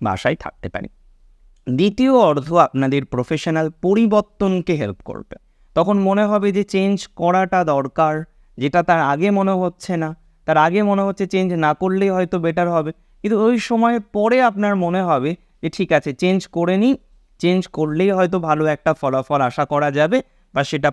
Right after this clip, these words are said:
পজিটিভ হবে, সেই আশাটাও রাখা যেতে পারে। Overall দেখুন, আমাদের জীবনে প্রত্যেকের বিভিন্ন হ্যাবিট থাকে। সবাই আমরা একটা নির্দিষ্ট সময় ঘুম থেকে উঠি, সবাই একটা নির্দিষ্ট সময়, আহ, ঘুমানোর জন্য যাই।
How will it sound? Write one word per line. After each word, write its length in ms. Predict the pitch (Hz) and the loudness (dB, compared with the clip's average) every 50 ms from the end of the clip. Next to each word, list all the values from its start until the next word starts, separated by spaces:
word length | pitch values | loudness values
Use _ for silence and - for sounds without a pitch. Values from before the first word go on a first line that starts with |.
| - | 0
পজিটিভ 480 | - 139 139 135 156 175 165 196 190 175 | 0 0 0 2 0 -2 0 0 -2 2
হবে, 240 | 180 175 165 175 170 | 2 2 2 2 -2
সেই 260 | - - 170 151 143 | -2 -2 0 0 0
আশাটাও 540 | 120 110 104 - 127 113 - - 127 165 185 | 0 -2 -2 -4 -6 -4 0 0 2 2 2
রাখা 300 | 160 120 107 - 110 98 | 2 0 -2 -4 -6 -6
যেতে 260 | 101 104 101 - 120 | -6 -8 -8 -10 -10
পারে। 200 | - - - - - _ _ _ _ _ - - | -10 -10 -12 -12 -16 _ _ _ _ _ -4 -2
Overall 480 | 220 233 285 294 277 240 175 160 175 185 | 0 2 2 4 4 4 2 2 0 0
দেখুন, 320 | 190 220 - - 185 143 | -2 -2 -2 -2 -4 -2
আমাদের 420 | - - 156 185 208 208 233 214 | 0 0 0 0 2 0 0 -2
জীবনে 380 | 170 170 202 202 190 220 220 226 | -2 -2 -2 0 0 0 0 -2
প্রত্যেকের 580 | 208 - 202 202 - _ - 226 208 - 226 202 | -2 -4 -6 -6 -6 _ -8 -6 -4 -2 -4 -2
বিভিন্ন 380 | 196 208 190 208 208 202 202 | -4 -2 -2 -2 0 0 -2
হ্যাবিট 360 | 185 175 131 120 123 123 - - - | -2 -2 -2 -2 -2 -6 -8 -10 -14
থাকে। 260 | - - _ - - - _ - - _ _ _ | -18 -18 _ -20 -20 -20 _ -20 -20 _ _ _
সবাই 340 | - - 180 175 185 185 180 | -2 -2 2 4 4 4 4
আমরা 220 | 175 165 165 165 | 2 2 2 2
একটা 200 | 156 143 - 160 | 0 0 0 -2
নির্দিষ্ট 540 | 156 151 147 147 139 139 151 160 156 - - | 0 0 0 0 0 -2 -2 -2 -2 -4 -6
সময় 400 | 160 - - 156 147 147 143 147 | -6 -4 -2 -2 0 0 0 0
ঘুম 240 | 135 139 139 139 135 | -2 -2 -2 -2 -2
থেকে 260 | - 151 139 123 143 | -2 -2 -2 0 0
উঠি, 460 | 139 127 123 - - - 135 127 127 - _ _ _ _ _ _ | 0 0 -2 -4 -2 -2 -2 -2 -4 -8 _ _ _ _ _ _
সবাই 340 | - - 160 160 165 160 156 | 0 2 4 4 6 4 4
একটা 220 | 147 - - - | 2 0 -2 -2
নির্দিষ্ট 500 | 147 147 143 135 131 139 147 143 - - | 0 0 0 -2 -2 -2 -4 -4 -4 -6
সময়, 460 | 147 135 - 147 139 139 135 135 139 131 - _ _ _ _ | -6 -4 -4 -4 -2 -2 -2 -2 -4 -6 -8 _ _ _ _
আহ, 120 | - - | -8 -6
ঘুমানোর 520 | 101 120 123 160 135 143 147 147 151 151 147 | -6 -4 -4 -2 -2 0 0 0 0 -2 -2
জন্য 360 | 139 147 147 147 147 147 143 | -2 -2 -2 0 0 -2 -2
যাই। 260 | 135 143 127 127 127 | -2 -2 -2 -2 -4